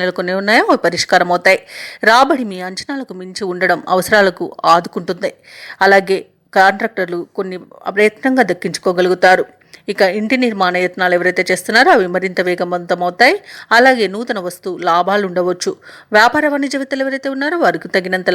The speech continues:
లాభాలను అందుకుంటారు. ప్రభుత్వ ఉద్యోగస్తులు ఎవరైతే ఉన్నారో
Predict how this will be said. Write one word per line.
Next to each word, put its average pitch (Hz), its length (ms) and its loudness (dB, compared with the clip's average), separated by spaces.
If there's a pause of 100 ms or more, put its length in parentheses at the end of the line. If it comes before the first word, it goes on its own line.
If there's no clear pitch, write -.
లాభాలను 202 440 2 (320)
అందుకుంటారు. 190 640 0
ప్రభుత్వ 185 360 0
ఉద్యోగస్తులు 180 500 -2
ఎవరైతే 180 300 0
ఉన్నారో 240 260 4